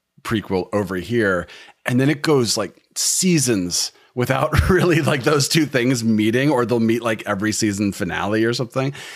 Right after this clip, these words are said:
And it's really fascinating. I, I don't know that it, that it was the right choice. I feel like maybe that should have just been two separate shows.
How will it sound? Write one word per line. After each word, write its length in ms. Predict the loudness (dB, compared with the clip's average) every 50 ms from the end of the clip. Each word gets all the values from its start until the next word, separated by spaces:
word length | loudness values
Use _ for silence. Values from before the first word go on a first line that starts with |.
| -10 -6
And 140 | -4 -2 0
it's 220 | 0 0 -2 -4 -6
really 480 | -6 -4 -2 0 2 2 4 2 2 2
fascinating. 680 | 0 -2 -2 -2 -4 -4 -2 -2 0 0 0 0 -2 -2
I, 240 | -4 -4 -4 -4 -4
I 40 | -6
don't 260 | -6 -4 -6 -6 -4 -4
know 100 | -4 -2
that 180 | -2 -4 -4 -4
it, 240 | -4 -6 -6 -8
that 140 | -8 -6 -6
it 100 | -6 -6
was 160 | -6 -8 -8
the 80 | -8 -6
right 180 | -6 -6 -6 -4
choice. 320 | -2 -2 0 0 0 -2
I 120 | -2 -4
feel 200 | -4 -6 -6 -6 -4
like 160 | -6 -6 -6
maybe 220 | -6 -4 -2 -2 -2
that 120 | -4 -4 -4
should 140 | -4 -4
have 80 | -4 -4
just 140 | -4 -6 -4
been 120 | -4 -4 -2
two 140 | -2 -4
separate 320 | -4 -2 -4 -4 -4 -4 -4
shows. 340 | -4 -4 -4 -4 -4 -8